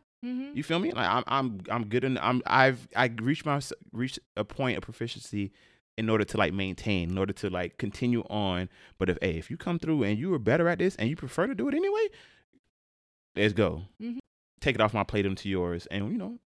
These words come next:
Speaker 2: I got some strengths that, you know, fall, tailor to your, some of your I don't, I wanna say weaknesses, but things that you're not as strong in.
Speaker 1: Mm-hmm.
Speaker 2: And, you know, and, and vice versa. So I g-, what I was going to say, that where I
Speaker 1: Go
Speaker 2: lost my
Speaker 1: ahead.
Speaker 2: train of thought, is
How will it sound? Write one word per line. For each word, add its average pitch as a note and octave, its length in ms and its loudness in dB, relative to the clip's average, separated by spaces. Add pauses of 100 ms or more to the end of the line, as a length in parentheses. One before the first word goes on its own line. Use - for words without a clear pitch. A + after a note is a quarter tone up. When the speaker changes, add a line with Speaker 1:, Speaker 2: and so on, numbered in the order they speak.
(720)
Speaker 2:
I G#2 140 0
got A#2 160 2
some C#3+ 100 -6
strengths F3+ 420 -6 (260)
that, F#3+ 300 -2
you A#3+ 60 -6
know, G#3 140 -6
fall, F#3 360 -4
tailor F3+ 300 -6
to F3+ 140 -12
your, E3+ 180 -8 (320)
some D#3+ 220 -6
of D#3 80 -4
your D#3 500 0 (680)
I G3+ 60 -10
don't, G3+ 160 -8
I E3+ 60 -6
wanna B2 160 -4
say F#2+ 180 -4
weaknesses, F#2 520 -8
but D#3 120 -6
things F3 140 0
that C#3+ 160 -2
you're B2+ 100 2
not A#2 160 2
as A2 120 2
strong G2 300 0
in. D#2 220 -8 (280)
Speaker 1:
Mm-hmm. G3 260 -10 (240)
Speaker 2:
And, D3 200 -2
you G3+ 40 -2
know, C#3+ 120 -2
and, A2+ 200 0
and A2 140 0
vice A2 240 0
versa. - 380 -6 (1040)
So C#3 180 4
I B2+ 120 6
g-, G#2 200 0 (360)
what B2 140 -4
I C#3 80 4
was C3+ 140 -2
going B2+ 240 4
to B2 80 -4
say, F#2 240 0
that F#2+ 320 -2
where G#2 100 0
I G2+ 40 2
Speaker 1:
Go G2+ 60 2
Speaker 2:
lost G#2 140 0
my F#2 60 -2
Speaker 1:
ahead. G2 80 -6
Speaker 2:
train G#2+ 220 -4
of F#2 60 -8
thought, C3+ 200 4
is G2 260 0